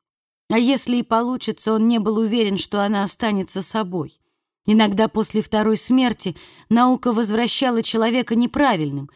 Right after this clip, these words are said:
он превращался в неуправляемое чудовище. «Я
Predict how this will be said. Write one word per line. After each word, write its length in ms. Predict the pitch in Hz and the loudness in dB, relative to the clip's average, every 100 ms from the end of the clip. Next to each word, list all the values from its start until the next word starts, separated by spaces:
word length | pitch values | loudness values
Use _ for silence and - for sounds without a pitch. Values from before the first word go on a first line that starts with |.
| _ | _
он 160 | - 208 | -2 0
превращался 760 | 208 226 233 226 262 247 - 214 | 2 0 0 0 0 0 -2 0
в 60 | |
неуправляемое 880 | 220 233 - 247 240 247 220 208 208 | 2 2 2 0 0 0 0 0 -2
чудовище. 800 | 208 - 190 208 139 131 - 131 _ _ _ _ _ _ _ _ _ _ _ _ _ _ _ | -4 -8 -4 -2 -4 -8 -16 -16 _ _ _ _ _ _ _ _ _ _ _ _ _ _ _
«Я 500 | 135 131 180 185 180 | -12 -2 2 2 2